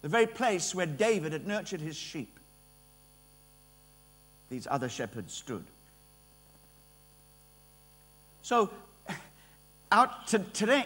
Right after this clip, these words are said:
tonight, all, all over the world, whether it is different parts of Britain and Europe, there are people who think they know, even religious leaders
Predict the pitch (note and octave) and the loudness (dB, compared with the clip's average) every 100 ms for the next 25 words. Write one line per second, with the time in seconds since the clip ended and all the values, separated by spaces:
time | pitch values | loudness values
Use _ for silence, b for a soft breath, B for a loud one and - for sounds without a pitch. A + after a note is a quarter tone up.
0 | - A3+ C4+ G#3 G#3+ A3+ A#3 A#3 A#3+ C4 | -2 0 4 4 4 0 4 4 4 2
1 | A3 G3 G3 G3+ C#4+ B3+ G#3 G#3+ G3 G3 | 0 -2 -2 0 4 4 4 2 2 2
2 | F#3+ D#3 - B B B - G#3+ G#3 G3 | 2 0 -6 B B B -2 0 0 2
3 | G#3+ G#3+ G#3+ - D3+ G3 A3+ G#3+ F#3+ F3 | 6 8 6 -2 2 2 2 0 0 0
4 | C4 B3 A3+ B B B - G#3 G3+ G3+ | 4 6 4 B B B 4 6 6 4
5 | B3+ C#4 C4 F#3+ G#3 - C#4+ - B3+ B3 | 2 2 2 2 0 2 2 2 0 2
6 | C4+ B3+ G3 - - - - _ _ - | 4 4 0 -6 -20 -20 -20 _ _ -20
7 | - _ _ _ _ - - B3+ A#3+ A#3+ | -20 _ _ _ _ -16 -2 0 2 4
8 | A#3+ B3+ G#3+ B3 - B3 B3+ G#3+ F3 A#2 | 6 6 4 2 0 2 6 6 6 4
9 | - - - | -4 -10 -12